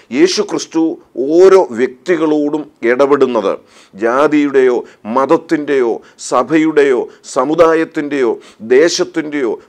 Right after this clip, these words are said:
ഭാഷയുടെയോ നിറത്തിൻ്റെയോ എല്ലാ അതിർവരമ്പുകളും നമുക്ക് ഈ ഭൂമിയിൽ കാണാനായിട്ട് കഴിയും. എന്നാൽ യേശുക്രിസ്തുവിനെ സംബന്ധിച്ചിടത്തോളം ജാതി ഏത്, അവൻ്റെ അവസ്ഥ ഏത്,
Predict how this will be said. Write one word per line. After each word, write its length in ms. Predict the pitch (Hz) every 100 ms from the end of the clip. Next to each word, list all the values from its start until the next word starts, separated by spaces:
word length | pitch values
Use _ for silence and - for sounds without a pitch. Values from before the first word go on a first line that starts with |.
| -
ഭാഷയുടെയോ 800 | 117 139 170 170 170 160 139 120 98 - - 113
നിറത്തിൻ്റെയോ 720 | 143 180 180 190 170 151 120 101 - _ _
എല്ലാ 720 | 107 147 175 190 208 220 233 214 -
അതിർവരമ്പുകളും 880 | 143 214 214 196 185 170 165 156 143 - _ -
നമുക്ക് 260 | 135 151 147
ഈ 60 | 175 -
ഭൂമിയിൽ 540 | 143 160 175 170 170 185 175
കാണാനായിട്ട് 600 | 127 139 147 143 139 139 120
കഴിയും. 280 | 135 123 101 78 _ _ 117
എന്നാൽ 180 | 143 143
യേശുക്രിസ്തുവിനെ 640 | 180 196 202 190 208 180 175
സംബന്ധിച്ചിടത്തോളം 840 | 160 143 147 135 123 113 110 120 147 - - 98
ജാതി 320 | 110 131 147 147 139
ഏത്, 180 | 139 120 - 107
അവൻ്റെ 220 | 135 151 123
അവസ്ഥ 240 | 139 - 151 147
ഏത്, 200 | 147